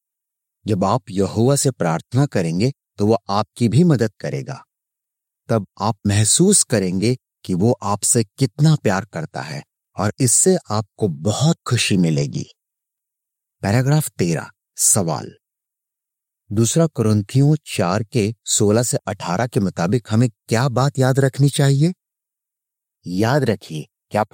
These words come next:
हमेशा बूढ़े नहीं रहेंगे। जब आप ये बात याद रखेंगे, तो आपके लिए अपनी परेशानियों का सामना करना आसान हो जाएगा। बाइबल में हमें यकीन दिलाया गया है,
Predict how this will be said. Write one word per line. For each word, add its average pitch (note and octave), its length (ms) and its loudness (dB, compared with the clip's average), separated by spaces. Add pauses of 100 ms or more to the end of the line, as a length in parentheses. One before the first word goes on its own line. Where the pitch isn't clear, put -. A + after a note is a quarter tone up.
(120)
हमेशा A#2 520 0
बूढ़े G#2 420 0
नहीं F#2 400 0
रहेंगे। E2+ 580 -4 (920)
जब A#2 160 2 (200)
आप A2 200 -2 (100)
ये A#2+ 100 2
बात G2+ 300 -2 (100)
याद F#2+ 360 -2
रखेंगे, G2 640 -2 (380)
तो A2 60 0
आपके A#2+ 480 -2
लिए A2 160 2
अपनी A#2+ 240 -2
परेशानियों G2+ 640 0
का G#2+ 120 -4
सामना G2+ 440 0
करना F#2 320 -2
आसान F#2 520 -4
हो D#2+ 140 -10
जाएगा। D2 420 -6 (760)
बाइबल F#2 440 0
में A#2 120 0
हमें A#2+ 180 2
यकीन A2+ 440 2
दिलाया G#2 320 2
गया E2+ 260 -6
है, F#2 240 -4